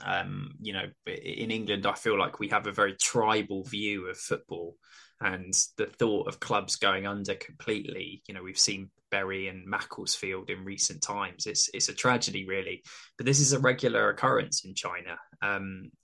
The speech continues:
and I, I, I suppose it's seen very differently. Um, allegiance and, and football allegiance, I,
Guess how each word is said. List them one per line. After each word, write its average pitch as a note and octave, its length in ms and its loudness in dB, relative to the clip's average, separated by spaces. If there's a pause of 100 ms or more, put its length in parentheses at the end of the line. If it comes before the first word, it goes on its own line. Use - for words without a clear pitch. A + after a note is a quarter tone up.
(120)
and G#2+ 100 -2
I, G#2 380 2
I, A2 40 6
I - 40 -4
suppose B2+ 400 6
it's A2 120 4
seen A#2 280 6
very A#2 220 6
differently. - 680 -4 (440)
Um, G2 460 -2
allegiance G#2 800 2
and, F#2+ 260 -4
and G2 140 -6
football G2 380 -2
allegiance, G2 600 0
I, G#2 140 2